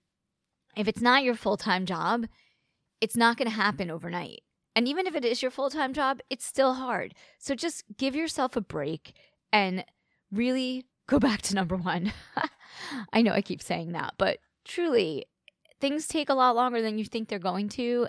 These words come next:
And while everything is achievable,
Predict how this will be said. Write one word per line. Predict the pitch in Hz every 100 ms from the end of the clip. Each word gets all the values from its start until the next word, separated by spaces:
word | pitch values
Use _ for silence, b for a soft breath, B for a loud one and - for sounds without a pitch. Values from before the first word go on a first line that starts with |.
| -
And | 196 190 185 185 b b b b _ _
while | 196 202 196 -
everything | 220 254 247 262 247 247 - -
is | 214 202 196 170 - - -
achievable, | - - 320 233 165 165 180